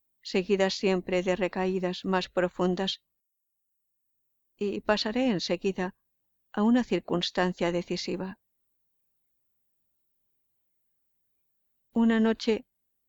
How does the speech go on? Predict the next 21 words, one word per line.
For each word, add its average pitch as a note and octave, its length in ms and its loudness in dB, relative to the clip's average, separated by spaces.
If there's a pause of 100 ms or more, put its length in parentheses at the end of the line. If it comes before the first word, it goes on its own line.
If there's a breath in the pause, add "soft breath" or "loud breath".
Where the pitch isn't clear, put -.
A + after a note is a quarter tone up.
llamaron A3+ 580 4
violentamente F#3 840 2
a F3 60 2
mi F3+ 140 2
puerta. F#3 500 -4 (2250)
La G3 180 -2
anciana A#3+ 480 -2
sirvienta F3+ 760 -2 (140)
fue F3+ 280 -2
a F3+ 180 -4
abrir, F#3 360 -6 (1600)
y F#3+ 160 2
un F#3+ 160 2
hombre G3 300 2
de F3 140 2
tez G3 320 -4
cobriza F#3+ 840 0 (340)
y F#3 160 2
ricamente F#3+ 600 0
vestido, F#3+ 560 0 (1040)
pero F3+ 380 -4